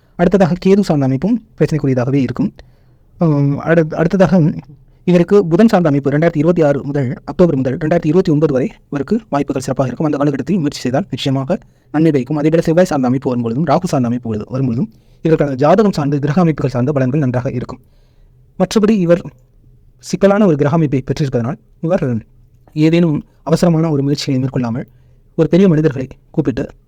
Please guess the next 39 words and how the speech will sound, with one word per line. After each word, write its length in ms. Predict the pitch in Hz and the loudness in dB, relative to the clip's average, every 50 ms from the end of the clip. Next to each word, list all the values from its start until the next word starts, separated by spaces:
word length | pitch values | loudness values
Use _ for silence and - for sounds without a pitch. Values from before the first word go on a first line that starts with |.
| - _ _ _ _ _ | -20 _ _ _ _ _
கலந்து 240 | - 156 170 185 175 | 2 4 4 6 6
ஆலோசனை 260 | 147 147 - 143 127 | 4 2 0 -2 -6
செய்து, 240 | - 120 117 127 - | -6 -8 -10 -10 -10
ஒரு 140 | - 156 143 - - | -8 -8 -8 -2 0
சுமூகமான 460 | 185 190 208 185 185 165 156 160 180 | 2 4 4 4 4 2 2 2 0
ஒரு 180 | 160 139 139 135 | 0 0 -2 -6
உடன்படிக்கையின் 440 | - 143 156 165 160 151 127 131 120 | -4 0 2 2 2 2 0 0 -2
அடிப்படையில் 360 | 113 120 123 - 117 117 135 - - _ _ _ _ | -2 -2 -4 -4 -6 -6 -8 -8 -12 _ _ _ _
இவர்கள் 280 | 170 170 170 165 160 | 2 2 4 4 2
சார்ந்த 220 | 151 - 156 180 185 | 0 0 0 0 0
சொத்துக்களை 360 | - 139 - - - 156 - | -2 -2 -2 -2 -2 -2 -2
சரியாக 320 | - 139 151 147 135 156 | 0 0 0 0 0 -2
சமமாக 360 | - 139 151 175 180 165 139 | -2 2 2 4 4 4 2
பிரித்துக் 240 | 160 151 139 - 139 | 0 -2 -4 -4 -4
கொள்வது 240 | 123 113 117 156 - | -4 -2 -2 -4 -4
இவருக்கு 260 | - 135 131 127 - 160 | -4 -4 -4 -2 -2 0
நல்ல 140 | 131 139 | 0 0
பலன்களை 300 | 143 131 127 120 117 123 | 0 0 -2 -2 -2 -4
தரும். 180 | 120 - 123 117 - - _ | -4 -4 -8 -8 -10 -12 _
சற்று 300 | _ - - - - 214 | _ -2 -2 2 2 2
விட்டுக் 180 | 190 185 240 214 | 2 4 2 2
கொடுத்து 160 | 208 175 165 | 2 0 0
போவது 240 | - 143 127 131 180 | -2 -2 0 0 -2
தவறில்லை. 400 | - 139 139 135 123 117 156 - - _ _ _ _ | 0 0 0 0 0 0 -2 -4 -6 _ _ _ _
அதே 160 | - 156 180 | 0 2 4
நேரம் 160 | 185 170 180 | 4 4 2
அதிகமாகவும் 380 | 165 - 175 185 180 170 185 185 | 2 2 2 2 2 2 2 0
விட்டுக் 180 | 151 123 143 | 0 0 -2
கொடுத்து 160 | 139 - - | -4 -4 -4
போகக்கூடாது. 500 | 117 123 131 123 127 117 117 123 160 - - _ _ | -6 -6 -8 -6 -6 -6 -4 -4 -6 -6 -8 _ _
தேவையான 320 | - 160 - 170 160 147 | -2 0 0 0 0 -2
அளவுக்கு 260 | 139 147 170 208 - | -2 -2 -2 0 -2
விட்டுக் 180 | 180 175 - 170 | -2 0 0 0
கொடுத்து 320 | 160 143 131 123 - - | 0 -2 -2 -2 -2 -2
விட்டு 140 | - - - _ _ _ _ - | -4 -4 -8 _ _ _ _ -2
இதற்கான 340 | 170 170 160 - 151 151 | 0 0 2 2 -2 -2
சொத்தை 400 | 139 170 165 - 196 185 127 - - - - _ _ _ _ _ _ _ - - _ _ - _ | -2 -2 0 0 0 0 0 -10 -20 -20 -20 _ _ _ _ _ _ _ -20 -20 _ _ -20 _
பெருக்கிக் 240 | _ 175 175 - 175 | _ 0 2 2 0
கொண்டு, 300 | 156 131 120 - - - | -2 0 0 0 -2 -2